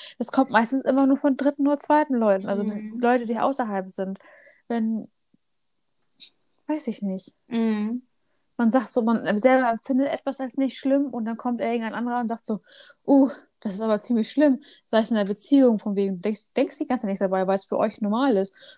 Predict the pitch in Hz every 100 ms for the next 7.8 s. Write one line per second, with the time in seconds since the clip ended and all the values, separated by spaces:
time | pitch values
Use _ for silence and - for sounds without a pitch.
0 | _ 202 208 208 - 202 190 196 185 185
1 | 180 - - - - 185 175 180 175 -
2 | 196 214 180 180 180 175 180 190 190 185
3 | - 208 185 - 165 - 220 202 175 175
4 | 175 - - 214 233 214 220 220 220 190
5 | 320 370 220 311 226 254 254 226 - 202
6 | 208 202 190 202 196 196 196 180 185 185
7 | 190 180 185 180 165 175 165